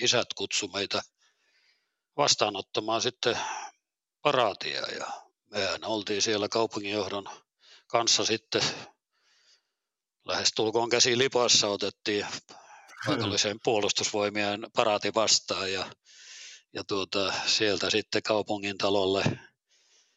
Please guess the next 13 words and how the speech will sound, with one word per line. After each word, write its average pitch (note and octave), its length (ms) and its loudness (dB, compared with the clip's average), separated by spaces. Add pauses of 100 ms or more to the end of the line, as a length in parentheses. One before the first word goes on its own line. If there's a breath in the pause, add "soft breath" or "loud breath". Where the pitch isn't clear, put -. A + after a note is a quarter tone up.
(120 soft breath)
nauttimaan, F#2 540 -2 (440 loud breath)
nauttimaan G#2 540 0
pitkää G2+ 420 0
päivällistä, F2+ 760 0
ja - 220 -6 (280 loud breath)
se - 200 -20
oli - 180 -20
kyllä G2 280 -4 (100)
todella, G2+ 440 -2
todella A#2+ 320 2
semmoinen G#2 300 -4
lu-, C3 240 -6 (100)
juhlava, G2 500 0